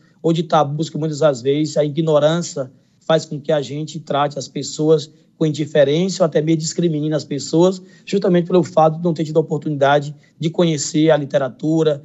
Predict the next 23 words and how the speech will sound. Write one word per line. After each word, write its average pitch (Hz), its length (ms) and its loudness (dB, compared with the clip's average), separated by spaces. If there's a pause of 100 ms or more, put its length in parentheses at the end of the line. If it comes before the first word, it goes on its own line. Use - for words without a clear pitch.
(240)
de 151 260 -2
conhecer, 156 760 -2 (300)
né, 151 280 0
o, 135 220 -2
o, 143 300 0
as, 135 680 -8 (360)
as, 127 680 -10 (720)
as 202 160 -8
escritas, 190 840 0 (120)
né, 156 160 0
com 160 100 -4
muitos 160 220 0
intelectuais 156 640 0
brasileiros 143 720 -2
ou 147 100 -2
fora 156 200 -2
do 143 80 -6
Brasil, 139 460 -2 (260)
têm 156 120 0
nos 160 80 -2
proporcionado 147 800 0
à 143 80 2
nossa 151 460 -2